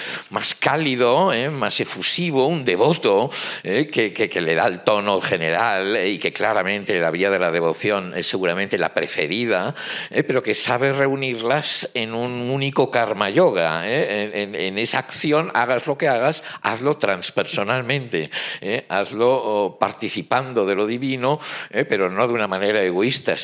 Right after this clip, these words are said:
Eh, ¿tú crees que puede ser obra de distintos autores, eh,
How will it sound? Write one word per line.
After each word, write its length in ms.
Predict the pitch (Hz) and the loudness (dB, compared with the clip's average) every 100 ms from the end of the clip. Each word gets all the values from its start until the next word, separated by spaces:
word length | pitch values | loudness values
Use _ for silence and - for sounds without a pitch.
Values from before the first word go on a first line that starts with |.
| - | -4
Eh, 320 | - 90 78 78 | -2 -2 -2 -6
¿tú 100 | 175 | -4
crees 320 | 160 131 160 | 0 2 0
que 120 | - 113 | -2 -4
puede 240 | 110 110 | -2 0
ser 200 | - 120 | 2 2
obra 280 | 107 104 101 | 4 4 2
de 140 | 101 | 2
distintos 640 | 95 90 - 131 127 123 - | 0 -2 -2 -4 -2 -2 2
autores, 800 | 98 98 123 123 135 160 160 - | 2 2 2 2 4 0 0 -2
eh, 180 | 101 104 | 0 0